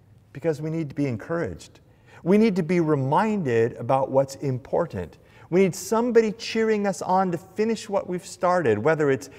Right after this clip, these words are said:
completing a degree or sticking with caregiving for the long haul or dragging your weary self out for another early morning run, hypothetically. We need somebody in our corner going,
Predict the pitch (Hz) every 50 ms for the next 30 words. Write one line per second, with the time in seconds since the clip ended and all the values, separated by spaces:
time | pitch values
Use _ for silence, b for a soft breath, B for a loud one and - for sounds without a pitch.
0 | B B B - 143 131 - - - - 214 208 202 196 185 170 143 113 104 113
1 | 104 101 139 147 175 190 190 190 190 196 190 B B B B 135 127 - - -
2 | - 214 214 - 190 175 156 139 131 - - - - 190 196 196 190 175 160 180
3 | 175 160 180 175 165 147 156 156 139 135 127 143 156 170 180 185 180 160 156 165
4 | 165 165 170 180 B B B B B 127 135 120 117 135 147 160 165 180 202 208
5 | 190 190 185 175 165 156 143 131 147 165 175 175 170 165 156 - - - - 170
6 | 165 170 165 - - 147 151 165 165 120 - 160 151 147 147 147 143 151 143 -
7 | 135 151 151 147 147 139 135 127 131 131 131 131 127 113 95 95 87 87 85 82
8 | - - _ _ _ _ _ _ - 107 98 95 - 90 - 82 - - - -
9 | - - _ b b b b b b b b b b b b - 165 170 180 202
10 | 240 254 233 190 - - - - 277 294 311 277 214 190 165 175 - - 190 202
11 | 202 190 190 190 190 190 - - 214 214 220 226 208 190 151 135 123 147 147 147
12 | 151 156 151